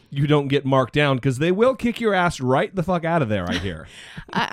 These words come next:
Speaker 2: I don't think they will for just not being very assertive. I think I'm, I think I'm doing all right.
Speaker 1: All right. Well, um, we can only hope. Um, listen, I wanna, before we get the sh-,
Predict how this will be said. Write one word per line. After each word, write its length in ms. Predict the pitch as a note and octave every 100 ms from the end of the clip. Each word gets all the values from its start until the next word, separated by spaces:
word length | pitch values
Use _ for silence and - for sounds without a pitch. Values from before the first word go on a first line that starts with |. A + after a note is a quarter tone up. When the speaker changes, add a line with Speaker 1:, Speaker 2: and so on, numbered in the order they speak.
| D#4+
Speaker 2:
I 40 |
don't 160 | A4+ -
think 200 | A#4 G4
they 160 | E4
will 380 | C#4+ C#4 C4+ C4
for 180 | - B3
just 340 | A3 A#3+ A#3+
not 320 | A3+ A3+ A3
being 240 | E3+ G#3+ G#3
very 240 | G3+ F#3+
assertive. 580 | F3 - A#3 G3+ E3+ D#3+
I 80 | F3+
think 280 | G#3 A3 G#3
I'm, 280 | F#3+ F3+
I 60 | D#3+
think 220 | A#3+ B3+
I'm 100 | G#3+
doing 220 | F#3+ F#3
all 100 | D#3+
right. 260 | D3 C3 F2+ - A3+ -
Speaker 1:
All 160 | A2+
right. 260 | C#3+ F#3+ -
Well, 220 | G#2 C#3+ - _ _ _ _ _ _ _ _ _ _ _ _ _
um, 600 | C3 C#3 D3 D3 C#3 C#3
we 100 | C3+
can 120 | D#3
only 200 | E3 F3
hope. 320 | D#3 D#3 - - - _ _ _ _ _ _ _
Um, 520 | - C3+ C3 B2+ B2+ B2+
listen, 340 | G3 - C#3
I 160 | A#2 C#3+
wanna, 540 | D#3 F#3 E3 C#3+ B2+ B2
before 280 | C3 F3
we 100 | F3+
get 120 | D#3+ E3
the 40 |
sh-, 160 | A#2 -